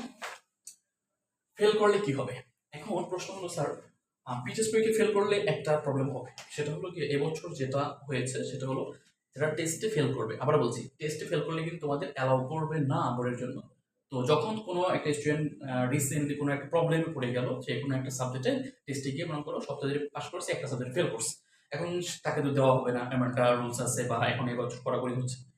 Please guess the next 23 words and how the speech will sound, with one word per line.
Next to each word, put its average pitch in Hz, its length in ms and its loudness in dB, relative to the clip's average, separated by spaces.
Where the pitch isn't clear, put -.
তো 117 340 -4
সে 160 100 -6
যদি 165 200 0
প্রি 226 120 0
টেস্ট 220 260 0
পরীক্ষাটা 156 320 2
ভালো 123 340 -2
করে, 113 200 -6
মনে 175 300 -8
করো 190 120 -8
সে 208 400 -2
অঙ্কে - 480 0
ফেল - 220 -12
করলো, - 280 -18
তো 123 200 0
প্রি - 120 -4
টেস্টে 143 220 0
সে 143 80 4
ভালো 117 240 2
করেছিল, - 360 -6
তখন 151 280 -2
সে 123 100 -2
ওই - 120 0